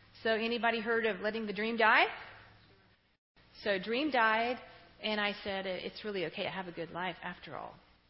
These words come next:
I mean, I thought this was what I was supposed to do, but maybe not." So dream dies, and two years later, January two thousand four, little tap on the shoulder. You know how that goes?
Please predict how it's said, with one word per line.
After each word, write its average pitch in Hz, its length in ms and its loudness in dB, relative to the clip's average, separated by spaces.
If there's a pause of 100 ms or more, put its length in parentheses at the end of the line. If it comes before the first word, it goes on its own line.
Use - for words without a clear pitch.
(300)
I 170 40 -14
mean, 170 240 -10 (500)
I 170 200 -8
thought 196 220 2
this 190 200 -8
was 175 160 -12
what 175 100 -4
I 165 60 -4
was 160 100 -8
supposed 170 280 -12
to 175 80 -8
do, 175 260 -6
but 185 140 -12
maybe 214 200 -6
not." 180 160 -4 (120)
So 214 180 0
dream 254 260 -4
dies, 233 320 2 (580)
and 208 300 -2
two 330 80 4
years 311 240 4
later, 208 480 2 (240)
January 233 420 4
two 240 100 -6
thousand 208 380 2
four, 190 420 0 (420)
little 196 180 -2
tap 175 360 -4
on 254 100 -4
the 294 60 -6
shoulder. 320 680 0 (460)
You 208 80 -6
know 214 60 0
how 233 140 4
that 226 160 2
goes? 254 300 2